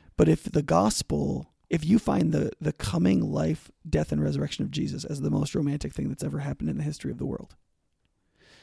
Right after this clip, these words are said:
and if that narrative, that story primes what you believe commitment looks like and what,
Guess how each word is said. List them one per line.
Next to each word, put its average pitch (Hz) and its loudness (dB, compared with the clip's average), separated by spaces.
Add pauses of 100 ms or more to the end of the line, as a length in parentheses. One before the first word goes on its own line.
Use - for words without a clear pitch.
(260)
and 147 4
if 139 0
that 165 4
narrative, 156 2
that 151 -4
story - 0 (600)
primes 156 0
what - 0
you 156 -2
believe 143 -2
commitment - -2
looks 151 -6
like - -6
and - -4
what, - -2